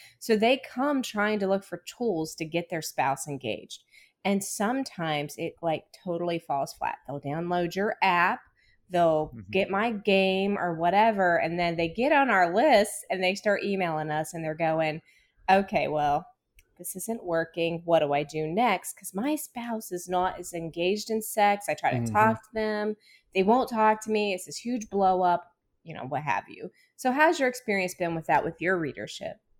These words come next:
Speaker 2: Oh, definitely. And it's usually, you know, you can spot these questions 'cause they, they always say something like, "How do I get my husband or how do I get my wife to be more
Speaker 1: Right.
Speaker 2: sexual with me?"
Speaker 1: Right.
Speaker 2: And they're looking for a solution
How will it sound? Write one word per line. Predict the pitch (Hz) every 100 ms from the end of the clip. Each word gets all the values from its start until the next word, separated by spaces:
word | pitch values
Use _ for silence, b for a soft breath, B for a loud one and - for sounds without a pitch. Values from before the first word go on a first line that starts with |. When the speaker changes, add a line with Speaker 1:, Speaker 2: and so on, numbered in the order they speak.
| _ _ _
Speaker 2:
Oh, | 135 113
definitely. | 110 123 - 107 101 -
And | 127
it's | 123 147
usually, | 147 147 131 -
you | 127
know, | 127 139 135 - -
you |
can | - 113 110
spot | - 139 131
these | 123 -
questions | 120 110 120
'cause | 117
they, | 117 117 - -
they |
always | 117 131 139
say | 143 127
something | 139 120
like, | 117 113 - B B B B
"How | 117 120 131
do | 139 135
I | 147 151
get | - 123 120 -
my | 120 117 117 120 123
husband | 120 123 110 - 98 95 104
or |
how | 101 110
do | 113
I | 120
get | 123
my | 123 127
wife | 120 101 113 - - _ _ _ _
to | - 113 107 104 98 -
be | 120
more | 107 107
Speaker 1:
Right. |
Speaker 2:
sexual | - 104 - - 101 104
with | - 101
me?" | - 107 _
Speaker 1:
Right. | 80 - _ _ _ _ _ _ _ _
Speaker 2:
And | 117 107 107 104 98 _
they're | - 113
looking | 117 - 156
for | 147 123 120 120
a | -
solution | - - 123 - 104 101 104